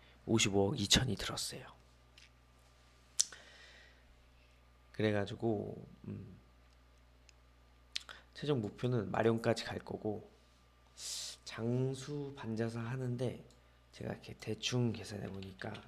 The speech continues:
백육십억 정도, 백육십억 정도 들어가고,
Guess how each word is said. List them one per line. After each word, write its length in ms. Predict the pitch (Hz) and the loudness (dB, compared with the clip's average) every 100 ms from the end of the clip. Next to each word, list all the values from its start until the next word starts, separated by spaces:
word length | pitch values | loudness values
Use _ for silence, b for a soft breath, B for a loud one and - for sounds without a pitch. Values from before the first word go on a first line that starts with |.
| - - - - B B B - | -16 -20 -20 -20 B B B -20
백육십억 880 | - 110 110 113 113 - 101 98 - | -10 -4 0 0 -2 -4 -4 -8 -10
정도, 380 | - 95 95 92 - - - - - B B | -10 -8 -10 -14 -18 -20 -20 -20 -20 B B
백육십억 720 | - 110 107 104 - 107 101 | 0 6 6 8 8 6 4
정도 280 | - 101 95 | 2 2 0
들어가고, 720 | - 101 101 - - - - | -2 -2 -2 -4 -6 -6 -6